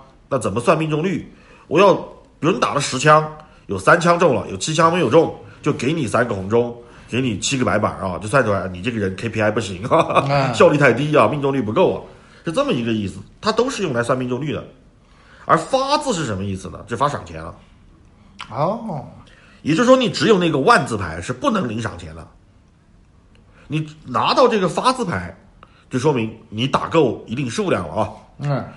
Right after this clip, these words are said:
Speaker 1: 或者说你今天每个月我们集中的领一次钱啊。
Speaker 2: 说白了就是你的K P I以及你的能力，
Speaker 1: 啊，
Speaker 2: 然后
Speaker 1: 到了啊，
Speaker 2: 都达到了，
Speaker 1: 达-，达标了啊。
Speaker 2: 要求达标了，
Speaker 1: 对。
Speaker 2: 然后呢，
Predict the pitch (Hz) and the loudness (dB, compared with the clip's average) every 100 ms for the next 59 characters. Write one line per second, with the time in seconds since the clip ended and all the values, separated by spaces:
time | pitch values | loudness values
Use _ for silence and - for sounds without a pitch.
0 | - 156 117 139 143 107 101 123 156 165 | -2 0 2 2 2 0 -6 -2 2 4
1 | 147 104 147 202 104 101 117 123 - 120 | 2 0 4 6 4 2 2 0 -6 -8
2 | 120 160 156 95 101 92 110 113 87 95 | -2 2 2 2 -2 -6 -6 -6 -4 -2
3 | 101 98 87 - - - - - 156 147 | -4 -6 -12 -14 -20 -20 -20 -8 -4 -4
4 | 127 117 135 131 123 123 120 110 98 92 | -2 -2 -2 -4 -4 -4 -4 -6 -6 -6
5 | 120 120 123 123 123 - - - _ _ | -6 -4 -4 -4 -6 -10 -20 -20 _ _
6 | - - 143 165 175 185 180 - 127 113 | -10 -4 0 4 6 6 4 -4 -12 -8
7 | 127 143 127 117 127 151 180 160 - 113 | -4 -2 -2 -4 -2 4 6 6 2 -2
8 | 107 123 143 123 147 139 131 143 170 160 | 0 2 4 4 4 4 4 6 6 6
9 | 135 127 110 120 151 190 156 165 127 165 | 6 4 2 4 8 8 8 8 6 4
10 | 135 120 123 202 202 170 110 101 - - | 4 2 4 8 8 8 6 0 -14 -20
11 | - 120 123 143 139 131 131 | -14 -4 2 4 4 2 0